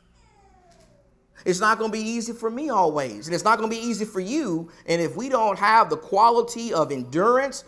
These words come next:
or perseverance, you know what we're gonna do? We're gonna quit. We're gonna drop out. We're gonna fall short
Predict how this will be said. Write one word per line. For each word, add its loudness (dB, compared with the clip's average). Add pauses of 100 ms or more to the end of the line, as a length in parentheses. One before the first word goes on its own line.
(160)
or 4
perseverance, 2 (120)
you -4
know 6
what 4
we're 6
gonna 2
do? -6 (120)
We're -4
gonna 2
quit. -10 (2500)
We're 6
gonna 10
drop 10
out. 10 (120)
We're 8
gonna 2
fall 4
short 0